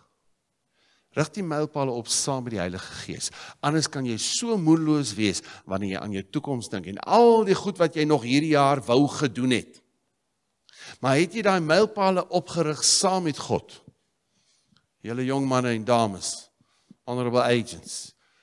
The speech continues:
sit saam met die Heilige Gees en rig daai mylpale op. Want God gaan jou nie wil moedeloos maak met daai mylpale nie. God wil jou nie moedeloos maak met dit wat jy voor jou sien nie. Maar dat jy sal weet,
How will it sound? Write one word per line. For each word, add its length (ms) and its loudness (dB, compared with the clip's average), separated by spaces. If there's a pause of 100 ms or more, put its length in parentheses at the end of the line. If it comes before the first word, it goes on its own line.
(380)
sit 380 2
saam 300 -4
met 80 -6
die 80 -2
Heilige 360 -6 (120)
Gees 260 -8
en 80 -10 (140)
rig 260 0
daai 220 -2
mylpale 600 -4
op. 180 -16 (1000)
Want 160 -2
God 320 -2
gaan 160 -4
jou 140 -2
nie 120 -2
wil 140 2
moedeloos 720 2
maak 240 -2
met 80 -6
daai 160 -2
mylpale 540 -10
nie. 120 -20 (540)
God 240 2
wil 140 0
jou 140 4
nie 120 2
moedeloos 560 4
maak 240 -4
met 160 -8
dit 220 -2
wat 140 -10
jy 100 -2 (260)
voor 240 -4
jou 160 -6
sien 400 -4
nie. 100 -20 (1080)
Maar 160 4
dat 100 -8
jy 80 0
sal 280 0
weet, 240 0